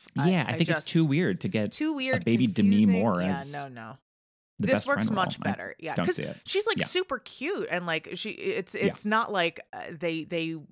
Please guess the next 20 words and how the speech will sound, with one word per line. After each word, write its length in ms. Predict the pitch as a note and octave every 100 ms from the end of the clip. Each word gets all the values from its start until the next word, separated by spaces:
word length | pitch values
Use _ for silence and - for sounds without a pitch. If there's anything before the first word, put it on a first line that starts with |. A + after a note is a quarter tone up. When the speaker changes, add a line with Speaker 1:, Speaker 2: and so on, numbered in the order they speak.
| -
Speaker 1:
intentionally 540 | - E3+ G3 F#3+ F#3+
got 180 | D#3+ D3+
someone 300 | F3 E3 D3+
who, 140 | D#3+ E3
like, 280 | D3+ C#3 -
isn't 240 | F3+ E3 D3+
also, 420 | C#3+ D#3 - D#3+
like, 260 | D3 C#3 - _ _ _ _ _ _
you 100 | D4
know, 160 | F3+ D3
a 60 | D#3+
beautiful 440 | D3+ F3+ F#3 D#3
actor 280 | D3+ D#3 D#3
to 100 | -
make, 320 | D3+ D#3 D3 -
like, 180 | D#3 D3+
Helen 240 | E3+ E3
Slater 300 | D3 E3+ D#3
seem 220 | - F3 E3
more 320 | D#3+ D#3+